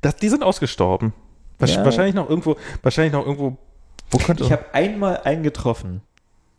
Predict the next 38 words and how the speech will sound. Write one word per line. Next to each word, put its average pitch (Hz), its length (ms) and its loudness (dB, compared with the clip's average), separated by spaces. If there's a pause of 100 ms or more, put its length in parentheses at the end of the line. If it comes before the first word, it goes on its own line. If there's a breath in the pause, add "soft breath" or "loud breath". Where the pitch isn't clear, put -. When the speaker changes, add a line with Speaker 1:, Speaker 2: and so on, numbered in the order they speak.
Speaker 2:
bei 113 100 0
der 117 100 0
I 120 120 0
F 107 120 0
F - 380 -4
vor 101 400 -2 (180)
fünf 107 200 -2
Jahren 95 320 0
oder 101 200 -4
so. 101 120 -2 (180)
Speaker 1:
Okay, 135 240 2
war 123 80 4
das 123 120 0
aus, 123 200 -6
aus, - 360 0
äh, 104 160 0 (200)
war 117 80 2
das 117 140 2
aus - 320 -2
politischen 165 440 0
Gründen, 202 240 2
dass 190 120 -2
der - 100 -4
Emacs 185 240 0
ge-, - 120 -2 (180)
äh - 200 2
Speaker 2:
Der 120 140 2
war 113 100 2
so - 100 -6
der 107 100 -4
Quoten-, 101 560 -4 (520)
ähm, 104 260 0
nee, 107 160 0
ich 104 160 -2
weiß 107 180 2
es 101 80 -8
nicht. 98 180 -10 (480 loud breath)
Ähm, 107 360 0